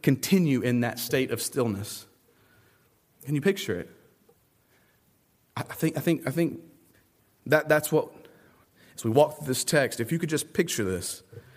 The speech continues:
the eerie silence as the waves, one moment, are rolling into the boat, and the boat is about to capsize as it goes over these huge waves, and the next moment,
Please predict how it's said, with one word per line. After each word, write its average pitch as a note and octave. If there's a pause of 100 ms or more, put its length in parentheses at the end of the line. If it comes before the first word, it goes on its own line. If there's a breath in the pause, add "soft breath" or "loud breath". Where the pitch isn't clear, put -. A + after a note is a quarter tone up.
(120 loud breath)
the C#3
eerie E3
silence A#2+ (1200)
as G#2+
the A#2
waves, A2+ (220 loud breath)
one D3
moment, A#2+
are A2
rolling D3+
into C3+
the A#2
boat, G2+ (280 loud breath)
and A2+
the G#2+
boat C#3
is A2+
about B2+
to C3
capsize G#2
as G#2+
it A#2+
goes C3
over A#2+
these A2
huge D3
waves, A2 (240 loud breath)
and A#2+
the A#2+
next D3
moment, A#2+